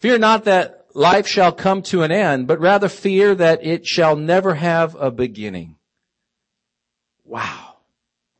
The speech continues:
You want to live strong? Point two. We got to live by the Spirit. You know, as we're turning to,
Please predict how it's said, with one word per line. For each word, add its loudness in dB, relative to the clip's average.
You 0
want 2
to 0
live -2
strong? 0
Point -4
two. -6
We -12
got 0
to -4
live -4
by -2
the -10
Spirit. -10
You -12
know, -2
as -6
we're -12
turning -4
to, -6